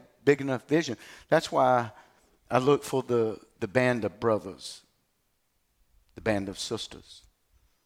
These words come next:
I don't look for church people. I, I look for my bones, that which I'm connected to. Because if I'm connected to it, then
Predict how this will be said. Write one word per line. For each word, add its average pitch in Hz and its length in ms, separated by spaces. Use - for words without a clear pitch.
I 123 60
don't 127 220
look 135 280
for 104 420
church - 360
people. 92 340
I, 107 260
I 107 100
look 110 260
for 101 480
my 104 200
bones, 90 800
that 110 200
which 98 220
I'm 95 140
connected - 560
to. 78 160
Because 113 320
if 113 160
I'm 120 140
connected 117 680
to 104 200
it, - 140
then 98 260